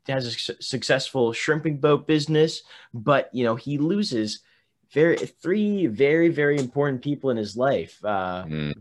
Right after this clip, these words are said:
Speaker 1: Bubba, um,
Speaker 2: His mom.
Speaker 1: his
Speaker 2: Yeah.
Speaker 1: mom, and Jenny, which
Speaker 2: Mm-hmm.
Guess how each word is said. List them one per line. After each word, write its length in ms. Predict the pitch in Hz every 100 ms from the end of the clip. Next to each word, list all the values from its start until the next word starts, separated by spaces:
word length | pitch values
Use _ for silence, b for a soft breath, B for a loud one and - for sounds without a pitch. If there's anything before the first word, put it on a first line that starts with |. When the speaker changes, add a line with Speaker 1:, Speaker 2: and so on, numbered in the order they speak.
| -
Speaker 1:
Bubba, 500 | 117 117 139 143 147 _ _ _ _ _ _ -
um, 680 | 120 110 101 98 95 90 80 _ _
Speaker 2:
His 160 | 80
mom. 360 | 76 73 80 87 -
Speaker 1:
his 160 | 131
Speaker 2:
Yeah. 80 | 92
Speaker 1:
mom, 440 | 110 107 117 127 135
and 460 | 110 113 113 113
Jenny, 460 | 107 160 160 87 90 b b -
which 140 | 120
Speaker 2:
Mm-hmm. 40 | 80